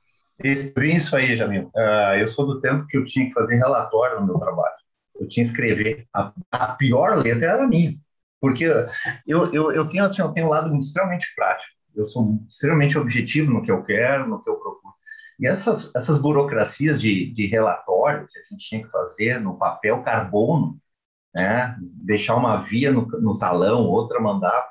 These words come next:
pros, pros nossos chefes, gestores, por malote, pra eles as-, eles, é, eles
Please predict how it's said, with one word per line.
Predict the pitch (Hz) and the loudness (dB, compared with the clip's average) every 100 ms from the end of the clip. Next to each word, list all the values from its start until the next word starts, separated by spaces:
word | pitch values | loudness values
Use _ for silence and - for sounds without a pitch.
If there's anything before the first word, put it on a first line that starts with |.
| - | -14
pros, | - - - _ _ | -20 -20 -20 _ _
pros | 101 95 | -10 -2
nossos | 98 101 - | -2 -4 -10
chefes, | - 101 113 117 139 98 | -6 -2 -2 -2 -8 -8
gestores, | 90 - 101 117 104 - - - - - _ - | -8 -4 -2 0 -2 -10 -18 -16 -18 -20 _ -2
por | 147 | 2
malote, | 151 156 147 113 120 113 110 - | 4 4 2 4 2 0 -4 -4
pra | 110 | 0
eles | 117 117 113 | 2 2 0
as-, | 107 - - | -2 -4 -10
eles, | - - 131 120 117 - - | -8 -4 -2 0 -2 -8 0
é, | 113 104 104 | 2 2 2
eles | 104 107 107 - - | 0 0 0 -2 -20